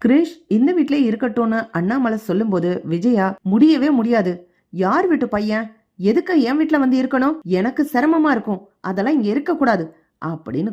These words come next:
கோவமா பேசும்போது மீனா, முத்து, ரோஹிணி எல்லாரும் சேர்ந்து, "இல்ல, பாவம் சின்ன பையன், இருக்கட்டுமே" அப்படின்னு சொல்லி இருக்க வைக்கிறாங்க.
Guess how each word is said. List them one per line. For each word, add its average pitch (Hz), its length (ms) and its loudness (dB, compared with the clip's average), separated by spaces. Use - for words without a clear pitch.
கோவமா 240 420 -4
பேசும்போது 175 580 -6
மீனா, 226 380 -2
முத்து, 185 560 -6
ரோஹிணி 202 500 -4
எல்லாரும் 254 440 -2
சேர்ந்து, 185 460 -4
"இல்ல, 240 600 0
பாவம் 247 420 -4
சின்ன 262 260 -4
பையன், 226 400 -4
இருக்கட்டுமே" 214 680 -2
அப்படின்னு 160 500 -6
சொல்லி 170 460 -4
இருக்க 220 300 -2
வைக்கிறாங்க. 170 440 -4